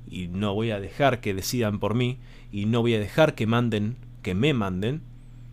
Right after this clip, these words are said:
requiere de una energía y de un esfuerzo muy grande. Por eso también, y también es muy lindo de ver, ¿no? Cuando pasa el tiempo y se ha superado, esas personas que vienen y te dicen,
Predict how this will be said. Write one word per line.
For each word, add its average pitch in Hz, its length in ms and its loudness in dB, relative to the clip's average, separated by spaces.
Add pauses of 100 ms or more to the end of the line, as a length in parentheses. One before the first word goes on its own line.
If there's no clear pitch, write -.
(680)
requiere 131 640 0
de 113 220 0
una 131 400 0
energía 123 840 0 (220)
y 113 100 -4
de 113 60 0
un 123 80 0
esfuerzo 127 720 -2 (120)
muy 151 580 0
grande. 120 580 2 (520)
Por 175 120 0
eso - 140 -8
también, 202 460 4
y 151 100 -4
también 120 280 -2
es 131 80 -2
muy 143 180 0
lindo 139 280 2
de 117 60 2
ver, 117 180 2
¿no? 107 200 -2 (680)
Cuando 208 300 -2
pasa 202 260 2
el 113 100 -2
tiempo 135 380 -2
y - 40 -6
se 131 100 -8
ha 127 40 -6
superado, 107 600 0 (280)
esas 180 220 -2
personas 180 360 -2
que 147 160 -2
vienen 160 240 4
y 143 80 -2
te 123 100 4
dicen, 131 380 2